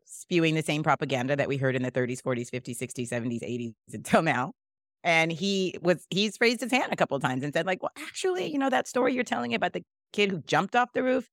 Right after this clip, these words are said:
he didn't jump off the roof. He fell off the roof 'cause he was running from the cops for smoking weed." So these narratives, he will use his voice to reframe them. And I'm,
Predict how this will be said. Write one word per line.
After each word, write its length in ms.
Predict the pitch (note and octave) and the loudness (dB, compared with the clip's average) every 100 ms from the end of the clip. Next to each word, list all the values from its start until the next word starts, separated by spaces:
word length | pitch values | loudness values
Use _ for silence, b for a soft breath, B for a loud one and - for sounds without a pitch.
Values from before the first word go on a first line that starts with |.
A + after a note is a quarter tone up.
| - | -4
he 60 | D#4 | 0
didn't 160 | D#4 | 2
jump 180 | F3 E3 | 4 6
off 180 | G#3+ A3 | 6 6
the 80 | A#3 | 2
roof. 160 | A#3 | 2
He 100 | G3+ C3+ | 0 -2
fell 160 | - D3+ | 2 6
off 200 | G3 G#3+ | 8 8
the 120 | B3 | 6
roof 220 | B3 B3 | 6 6
'cause 140 | - G#3 | 4 0
he 60 | G3+ | 2
was 100 | E3+ | 4
running 200 | F3 E3 | 2 4
from 100 | D#3 | 2
the 80 | D3 | 4
cops 280 | E3+ D#3 - | 2 2 -4
for 100 | C#3+ | -4
smoking 300 | D3+ C3+ B2+ | -2 0 -2
weed." 200 | A#2+ - _ _ _ _ _ | -4 -10 _ _ _ _ _
So 380 | G#3+ F#3+ F#3 F#3 | 6 10 10 8
these 260 | G3+ G3+ - _ _ _ | 6 4 0 _ _ _
narratives, 800 | F#3 G3 F#3+ F#3+ A3+ G3+ D#3 C#3+ | 0 4 6 6 6 4 2 0
he 180 | D#3 G3+ | -6 -6
will 240 | F#3 G3 F#3+ | 2 4 4
use 220 | E3+ D#3+ | 2 -2
his 160 | D#3+ | -4
voice 240 | C#3 C#3 C#3 | -2 -2 -2
to 120 | - | -2
reframe 400 | C3+ C3+ C3 B2+ | -2 -2 -4 -4
them. 180 | A#2+ G#2+ | -8 -8
And 80 | - | -6
I'm, 140 | C3+ | -6